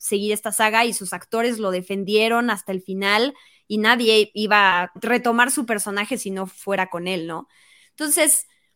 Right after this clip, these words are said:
ya sabíamos que sí o sí esta es la última película. Hay gente que le ha preguntado a James Gunn, "¿Va a haber volumen cuatro?".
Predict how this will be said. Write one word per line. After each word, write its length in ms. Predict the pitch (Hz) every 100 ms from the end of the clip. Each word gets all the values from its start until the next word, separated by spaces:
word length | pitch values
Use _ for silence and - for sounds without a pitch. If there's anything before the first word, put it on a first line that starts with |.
| _ -
ya 200 | 240 302
sabíamos 680 | - 294 285 277 277 277 -
que 180 | 233
sí 260 | 220 - 269
o 80 | 247
sí 240 | 254 240
esta 180 | 240 240
es 60 | 220
la 120 | 202
última 320 | 208 214 185
película. 460 | 190 214 240 233 208
Hay 120 | 202
gente 320 | 196 226 226
que 100 | 208
le 80 | 190
ha 100 | 190
preguntado 380 | 208 190 185 202
a 40 |
James 240 | 196 202 190
Gunn, 160 | 196
"¿Va 60 | 202
a 20 |
haber 140 | 320 370
volumen 340 | 311 294 294
cuatro?". 420 | 262 262 285 277